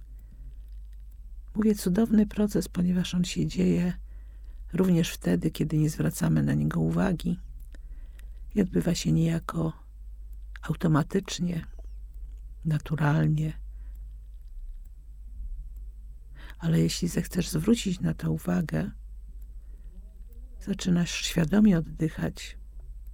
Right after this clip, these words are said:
To tak, jakbyś zaczynał, zaczynała świadome życie. Automatyczne życie, świadome życie.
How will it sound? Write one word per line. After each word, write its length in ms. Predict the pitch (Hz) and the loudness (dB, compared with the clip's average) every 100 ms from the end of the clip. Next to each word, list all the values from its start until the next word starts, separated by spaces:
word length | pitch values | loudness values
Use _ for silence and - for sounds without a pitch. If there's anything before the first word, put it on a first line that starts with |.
| - - - - - - - - - | -12 -10 -8 -8 -8 -10 -12 -12 -10
To 120 | - | 0
tak, 180 | 202 208 | 2 4
jakbyś 300 | 185 185 185 | 4 4 2
zaczynał, 580 | 180 180 175 180 196 | 0 2 2 2 0
zaczynała 720 | 180 165 - 165 165 170 170 175 - - - - | -2 -4 0 2 2 2 2 -2 -8 -14 -12 -4
świadome 500 | - 160 156 151 156 | 2 4 6 4 4
życie. 460 | 165 - - 175 - - - - - - - - - - - - - - - - - | 2 -2 -4 -6 -8 -12 -14 -12 -14 -14 -16 -16 -14 -12 -12 -14 -14 -14 -12 -12 -2
Automatyczne 800 | 165 - 180 185 - 240 - 233 | -2 4 4 4 4 2 6 6
życie, 500 | 220 220 - 214 185 - - - | 8 4 0 -2 -2 -6 -10 -10
świadome 600 | - - 143 151 151 143 | -6 -4 0 2 2 2
życie. 420 | - 131 - 156 | -2 -6 -8 -10